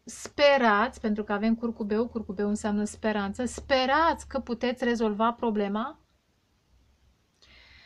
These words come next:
sau că puteți să fiți fericiți cu altcineva, chiar dacă cu această persoană, posibil semn de foc,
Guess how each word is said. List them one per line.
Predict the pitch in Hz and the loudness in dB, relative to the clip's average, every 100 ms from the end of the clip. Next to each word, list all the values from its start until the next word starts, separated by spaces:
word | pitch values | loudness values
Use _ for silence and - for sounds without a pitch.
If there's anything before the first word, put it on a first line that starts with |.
| - _ | -20 _
sau | - - 226 247 370 _ _ _ _ _ _ _ _ _ _ _ _ _ _ _ _ _ _ _ _ _ 233 | -8 0 2 2 -2 _ _ _ _ _ _ _ _ _ _ _ _ _ _ _ _ _ _ _ _ _ -4
că | 285 | -2
puteți | 254 269 330 330 | -2 -2 -2 0
să | 320 | 0
fiți | 311 311 - | 0 -2 0
fericiți | 302 277 233 - 233 269 - - - _ _ _ _ _ _ _ _ _ | -2 0 0 0 -2 -4 -12 -16 -18 _ _ _ _ _ _ _ _ _
cu | - | 4
altcineva, | 262 277 262 254 226 220 196 180 - _ | 8 8 6 4 6 6 4 0 -4 _
chiar | - 240 | 0 2
dacă | 240 240 220 | 2 0 0
cu | 220 | 0
această | 208 240 233 247 | 0 -2 -4 -6
persoană, | - 208 - 208 240 | -4 -6 -2 -2 -2
posibil | - 214 - 208 | -4 -6 -4 -4
semn | 208 220 214 | -2 0 0
de | 202 | -2
foc, | - 233 - | -4 -4 -6